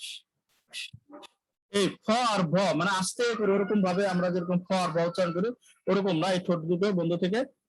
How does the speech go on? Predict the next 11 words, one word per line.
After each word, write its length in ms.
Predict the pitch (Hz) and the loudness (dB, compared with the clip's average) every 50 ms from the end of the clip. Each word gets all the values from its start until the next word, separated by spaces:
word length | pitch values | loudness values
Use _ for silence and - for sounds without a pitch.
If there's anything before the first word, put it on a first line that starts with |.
| _ - | _ 0
বাতাসগুলো 420 | 143 147 143 160 165 165 165 180 175 151 | 0 0 2 0 0 0 0 0 2 2
বের 140 | 156 156 160 185 | 0 0 2 2
হয়ে, 140 | 226 - - 1077 1077 1077 1077 - - - - 1077 1077 - - - - - - | 0 0 -2 -4 -6 -4 -4 -4 -2 -4 -6 -6 -6 -6 -6 -6 -8 -10 -4
তো 80 | - 180 170 | -2 -2 -2
একটা 120 | 160 - 208 | 0 0 0
হচ্ছে 160 | 185 - 190 | 2 2 2
ভয়েস 280 | 165 139 147 170 180 180 | 2 2 2 2 2 2
হবে, 140 | 208 202 214 | 2 2 2
একটা, 260 | 180 160 151 - 208 254 262 - - - - - - - - - - | 0 0 0 0 0 0 -2 -4 -10 -12 -12 -14 -16 -18 -18 -8 -2
আহ, 120 | 156 147 139 147 | 0 2 2 2
মানে 140 | 156 160 | 2 2